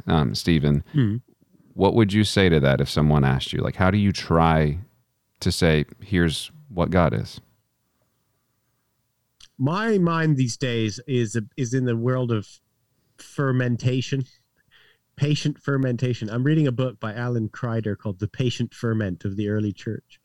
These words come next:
Speaker 1: Hmm.
Speaker 2: And he's talking about the, uh, the value that the early Christians had on patience, which was not a, which was not a, a virtue amongst the Greco-Roman world.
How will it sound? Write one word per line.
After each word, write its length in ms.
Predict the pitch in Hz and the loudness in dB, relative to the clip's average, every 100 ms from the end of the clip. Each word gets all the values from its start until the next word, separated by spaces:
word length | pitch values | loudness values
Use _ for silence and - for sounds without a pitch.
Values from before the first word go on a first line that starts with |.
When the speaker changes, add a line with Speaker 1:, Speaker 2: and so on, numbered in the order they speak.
| - | -2
Speaker 1:
Hmm. 160 | 101 76 - - | 0 0 -2 -8
Speaker 2:
And 100 | 107 | -8
he's 120 | 107 | -6
talking 340 | 123 117 - | -4 -4 -4
about 300 | 110 107 107 | -4 -4 -4
the, 220 | 110 104 104 | -2 -2 -2
uh, 80 | 98 _ _ _ _ _ | -6 _ _ _ _ _
the 160 | 110 110 | -4 -2
value 580 | 98 131 139 147 135 120 | -2 -4 -4 0 2 2
that 180 | 120 120 | -2 -4
the 120 | 117 | -2
early 220 | 127 123 | -2 -2
Christians 380 | - 120 - 107 | -2 -6 -6 -6
had 120 | 104 | -4
on 240 | 101 101 - | -4 -6 -8
patience, 720 | - 131 - 143 156 - - _ | -4 -2 -2 -4 -6 -14 -18 _
which 180 | 123 - | -8 -4
was 140 | 123 120 | -4 -2
not 200 | 120 117 | -2 -2
a, 220 | 110 101 _ | -2 -4 _
which 200 | 135 104 | -16 -10
was 120 | 113 110 | -6 -4
not 180 | 110 | -4
a, 120 | 104 95 - | -4 -8 -10
a 80 | 107 | -6
virtue 540 | 104 113 - 123 127 | -4 -4 -4 -4 -2
amongst 400 | 107 107 113 - | -4 -6 -8 -8
the 200 | 107 101 | -4 -4
Greco-Roman 800 | 98 113 113 113 101 110 110 110 | -2 -6 -4 -2 0 0 -2 -2
world. 300 | 113 117 120 | -4 -4 -6